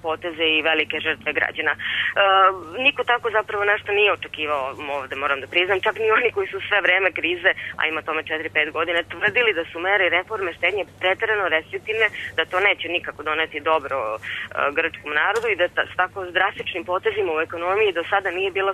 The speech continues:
suočena ni jedna suverena evropska zemlja. E, sada kada se, kada su žrtve već podnete i kada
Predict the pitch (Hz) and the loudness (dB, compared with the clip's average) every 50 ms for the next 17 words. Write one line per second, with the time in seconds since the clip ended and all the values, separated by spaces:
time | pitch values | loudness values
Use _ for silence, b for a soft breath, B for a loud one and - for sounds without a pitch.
0 | - - 190 196 185 - 202 185 175 170 170 170 185 208 214 214 185 165 - 165 | -4 -4 -6 -6 -6 -4 -2 -2 0 0 2 2 2 2 2 0 -4 -4 -4 -6
1 | 170 160 175 165 165 156 151 151 151 151 151 - - - 151 147 147 147 85 98 | -2 0 0 2 2 2 2 2 0 -2 -6 -6 -6 -4 -4 -2 -2 -2 -2 0
2 | 110 131 B B B B B B B B B - 175 180 - - 214 208 202 208 | -2 -4 B B B B B B B B B 0 0 0 2 2 2 2 2 2
3 | - 190 160 170 170 - 175 170 165 160 156 147 135 - - - - - 165 160 | 0 0 -2 -2 -6 -4 -2 0 2 2 2 2 0 -2 -8 -10 -6 -6 -6 -6
4 | 170 165 - - 156 156 208 190 165 180 170 127 123 - - - - 208 208 208 | -6 -10 -10 -10 -4 0 0 0 0 -2 -6 -6 -6 -8 -8 -2 2 2 4 4
5 | 226 220 - - 196 - - 143 139 143 | 4 0 0 0 -6 -4 -2 -4 -4 -4